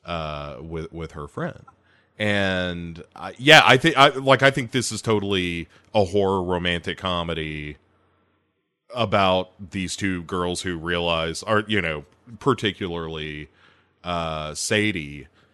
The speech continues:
who realizes that the person that, you know, <laughs> the person I've wanted has been right in front of me all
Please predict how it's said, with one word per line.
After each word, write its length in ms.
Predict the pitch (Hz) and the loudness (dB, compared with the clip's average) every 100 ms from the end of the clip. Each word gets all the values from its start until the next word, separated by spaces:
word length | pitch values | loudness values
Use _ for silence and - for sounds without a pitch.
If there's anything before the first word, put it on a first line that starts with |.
| _ _ | _ _
who 280 | 104 98 90 | -4 -2 -4
realizes 1080 | 80 90 90 85 82 80 80 78 76 - - 82 | -4 -2 0 0 0 -4 -8 -12 -10 -12 -14 -14
that 420 | 80 82 78 76 - _ _ _ | -6 -4 -4 -6 -12 _ _ _
the 220 | 101 82 90 | -16 -8 -6
person 580 | 95 90 - 85 78 73 | -4 -4 -4 -8 -8 -10
that, 240 | 73 76 - | -10 -10 -2
you 100 | 107 | -2
know, 140 | 73 - | -2 -4
<laughs> 420 | 113 - - - | -8 -8 -20 -2
the 80 | 135 | 6
person 340 | 123 139 147 135 | 8 8 4 2
I've 180 | 123 | 2
wanted 320 | 123 131 95 80 | 0 0 0 -2
has 160 | 95 | -4
been 180 | - 87 | -4 -2
right 200 | 87 92 | -2 -2
in 100 | 98 | -2
front 180 | 107 95 | 0 0
of 80 | 82 | -2
me 120 | 78 | -6
all 180 | 78 | -6